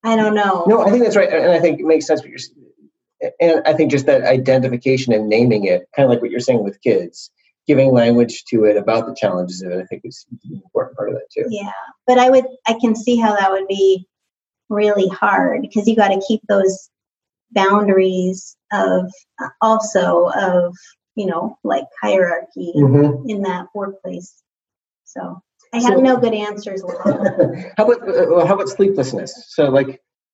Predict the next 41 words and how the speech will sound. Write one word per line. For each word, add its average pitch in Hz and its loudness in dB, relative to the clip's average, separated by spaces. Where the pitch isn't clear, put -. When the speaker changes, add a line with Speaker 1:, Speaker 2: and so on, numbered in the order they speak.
Speaker 2:
uh, 165 -2
like, 160 0
for 151 -2
people 185 0
who 170 2
are 143 4
struggling, 131 0
and, 170 4
uh, 143 -2
like, - -2
we've 165 0
all 170 4
been 160 4
there, 120 2
right? 123 4
It's - -4
two - -2
in 160 4
the 151 2
morning 139 2
and 143 -2
we're 131 0
trying 135 0
to 123 -2
power 127 2
ourselves 123 0
to - -16
sleep 110 -4
and 120 0
we're 117 0
like, 113 -2
"I'm 131 -2
feeling 139 2
anxious. 127 -4
Can 117 0
I - -2
stop 135 0
feeling 123 2
anxious?" - -4
Um, 123 2
Speaker 1:
<laughs> - 0